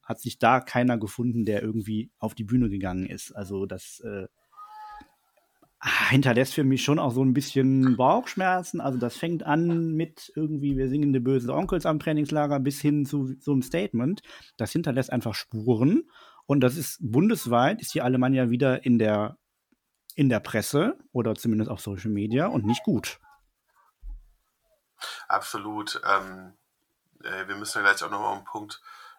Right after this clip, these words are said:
Speaker 2: dann quasi zu kommen, was diese Aussage, Politik gehört nicht ins Stadion, eigentlich bedeutet.
Speaker 1: Mhm.
Speaker 2: Ähm, aber jetzt auf den konkreten Fall,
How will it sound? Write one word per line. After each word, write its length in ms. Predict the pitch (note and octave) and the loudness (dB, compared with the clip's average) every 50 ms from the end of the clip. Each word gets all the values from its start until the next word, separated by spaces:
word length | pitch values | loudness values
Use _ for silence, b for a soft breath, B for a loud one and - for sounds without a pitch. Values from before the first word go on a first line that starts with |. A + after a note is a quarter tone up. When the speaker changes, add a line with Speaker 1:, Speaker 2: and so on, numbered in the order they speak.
| B - - | B -6 -2
Speaker 2:
dann 220 | G2+ G2 G2 F#2+ | 0 0 0 -2
quasi 480 | - - G#2 G2+ G2+ G2+ G2+ G#2 G#2+ - _ - | -4 0 0 0 0 0 -4 -10 -12 -14 _ -18
zu 140 | - - - | -16 -10 -6
kommen, 320 | - - G#2 G2 G2+ G2+ | -2 0 0 -2 0 -2
was 300 | G2+ G2 G2+ - - - _ _ _ _ _ - | -2 -2 -2 -2 -6 -8 _ _ _ _ _ -12
diese 220 | G#2 G#2 G#2 G2+ - | -6 -4 -2 0 0
Aussage, 560 | G#2 G#2+ G#2+ - - G#2 G2+ G#2 G2+ G#2 G2+ | 0 0 0 0 2 2 2 2 2 -2 -6
Politik 720 | - - - G#2 G2+ G2+ G2+ - - A#2 A2+ - - - - | -8 -10 -12 -12 -12 -12 -12 -12 -12 -12 -12 -14 -16 -12 -8
gehört 260 | G#2+ G2+ G#2+ G#2 - | -4 -2 -2 -2 -2
nicht 100 | - G2+ | -6 -10
ins 120 | G2+ - | -8 -6
Stadion, 340 | - - G2+ G#2 G#2+ G#2 F#2 | -2 0 0 0 0 -4 -6
eigentlich 460 | - - F#2+ F#2+ F#2+ - - G2 - | -4 -4 -4 -4 -4 -8 -14 -16 -16
bedeutet. 580 | - - - G#2 G#2+ A2 G2 F#2 F#2+ A2 - - | -16 -10 -6 -2 -2 -2 -2 -2 -4 -6 -8 -10
Speaker 1:
Mhm. 580 | - - - - - - - - - - - - - | -14 -18 -14 -12 -12 -12 -12 -14 -16 -18 -16 -12 -10
Speaker 2:
Ähm, 220 | F2 E2+ F2 F2+ | -10 -10 -10 -10
aber 160 | F2+ F2+ F2+ | -8 -6 -6
jetzt 140 | F2+ - - | -6 -4 -6
auf 100 | G2+ - | -6 -6
den 140 | - G#2 F#2+ | -6 -6 -4
konkreten 460 | - G2 F#2+ - - - A2+ A2 - | -4 -4 -4 -6 -6 -8 -8 -8 -8
Fall, 500 | - - - G#2 G2+ G#2+ G#2+ A2+ A#2+ - | -6 0 4 6 6 6 4 0 -4 -10